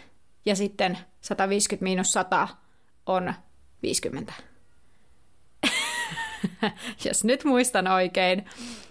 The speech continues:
mutta näin mä tän niinku tulkitsen. Mutta siis tällainen viesti tuli siis, en mä, mä olen lukenut sen viestin, mutta mä oletan, että Terhi viittasi siihen tässä, tällä. Mutta joo, kiva kun laitatte viestiä.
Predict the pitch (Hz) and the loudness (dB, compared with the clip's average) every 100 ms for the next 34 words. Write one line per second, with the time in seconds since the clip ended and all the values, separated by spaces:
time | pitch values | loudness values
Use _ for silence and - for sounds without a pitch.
0 | - 196 208 208 196 180 180 170 170 185 | -6 0 2 4 4 2 2 0 0 0
1 | 190 180 170 - 185 170 - - - - | 2 2 0 -2 -2 -4 -8 -20 -8 0
2 | 233 247 262 294 285 277 262 277 269 226 | 2 2 4 6 6 4 4 4 4 4
3 | 240 220 190 190 202 190 185 196 196 190 | 4 4 4 2 4 4 4 4 4 4
4 | 208 214 185 - 170 185 185 180 - 190 | 2 2 0 0 2 4 2 0 -2 -4
5 | 175 - 175 180 180 175 170 - 180 175 | -2 -2 2 2 4 2 -2 -2 0 0
6 | 175 175 175 - - - 208 185 208 - | 2 0 0 -2 -2 0 -2 -2 -2 0
7 | - - - 185 165 - - - - - | -2 -4 0 0 2 -2 -4 -20 -20 -20
8 | - - - - - - - - - - | -16 -16 -16 -18 -18 -20 -20 -20 -20 -6
9 | 330 359 440 494 214 170 - _ _ _ | -2 4 6 8 6 2 -12 _ _ _
10 | _ _ - - 226 277 294 277 247 233 | _ _ -18 -2 2 4 4 6 4 4
11 | 180 202 277 311 294 - 269 | 0 0 4 4 4 4 2